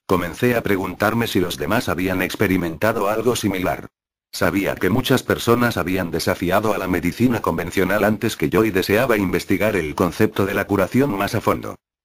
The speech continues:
No quería esperar mucho para encontrar individuos adecuados para mi estudio informal del fenómeno.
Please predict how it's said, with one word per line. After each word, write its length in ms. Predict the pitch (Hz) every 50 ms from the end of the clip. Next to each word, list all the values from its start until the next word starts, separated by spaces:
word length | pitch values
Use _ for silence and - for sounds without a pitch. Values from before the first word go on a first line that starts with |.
| _ _ -
No 220 | 98 101 117 110
quería 320 | - 98 92 90 87 87 82
esperar 440 | 78 - - 98 92 98 107 107
mucho 320 | 104 95 117 120 - 117 107
para 220 | 92 87 80 80 78
encontrar 540 | 78 78 - 82 73 67 - 90 98 107
individuos 640 | 110 101 92 87 90 87 104 120 120 127 120 - 104
adecuados 560 | 95 90 90 - 110 127 135 120 123 107 -
para 240 | - 101 85 78 76
mi 140 | 85 80 76
estudio 420 | - - - 117 95 90 82 78
informal 420 | 92 87 - 92 - 117 127 135
del 200 | 120 117 107 98
fenómeno. 520 | - 80 71 - - - 65 60 60 57